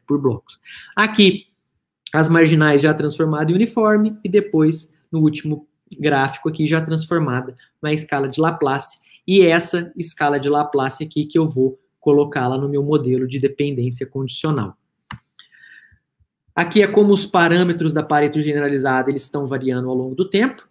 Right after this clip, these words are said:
Aqui é o parâmetro de escala. O azulzinho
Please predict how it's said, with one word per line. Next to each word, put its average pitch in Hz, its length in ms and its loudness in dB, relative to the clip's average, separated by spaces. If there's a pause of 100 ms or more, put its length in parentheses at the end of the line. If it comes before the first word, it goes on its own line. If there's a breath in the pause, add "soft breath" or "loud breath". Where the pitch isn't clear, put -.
Aqui 156 240 -2
é 147 40 4
o 143 100 0
parâmetro 131 580 -2
de 127 80 -12
escala. 175 540 -2 (1300)
O 208 120 4
azulzinho 156 760 2